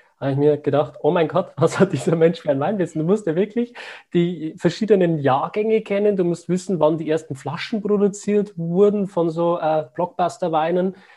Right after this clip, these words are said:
und, äh, gleichzeitig die ganzen Weingesetze im Kopf haben, alles aktuell, das Ganze dann auch auf der ganzen Welt mit den verschiedenen Subregionen.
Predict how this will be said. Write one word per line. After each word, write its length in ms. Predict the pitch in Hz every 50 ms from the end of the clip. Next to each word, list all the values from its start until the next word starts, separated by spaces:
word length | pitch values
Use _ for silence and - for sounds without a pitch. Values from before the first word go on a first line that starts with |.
| - _ _ _ _ _ _ _ _ _ _
und, 480 | - 165 147 151 156 160 160 160 156 -
äh, 220 | - 147 143 156 151
gleichzeitig 520 | - 147 165 180 - - 165 - 165 -
die 100 | - 165
ganzen 400 | - 156 160 160 - 156 135 -
Weingesetze 720 | 127 139 165 190 220 196 220 202 - - 202 196 196 - 220
im 160 | 202 208 190
Kopf 320 | - 185 196 196 - -
haben, 240 | - 190 185 175 185
alles 380 | - - 156 170 180 170 - -
aktuell, 720 | 143 135 135 - - - 139 139 143 147 151 185 214 220 208
das 240 | - 170 160 -
Ganze 320 | - 160 170 170 - 175 156
dann 160 | 165 160 160
auch 100 | 156 147
auf 140 | 156 151 151
der 120 | 160 147
ganzen 380 | 143 147 147 139 - - 139 135
Welt 280 | 156 170 196 208 202
mit 100 | 185 175
den 140 | - 160 147
verschiedenen 500 | - 139 135 - 170 156 160 147 139 143
Subregionen. 840 | 139 - 240 254 - 165 156 147 139 143 147 156 160 180 208 214 208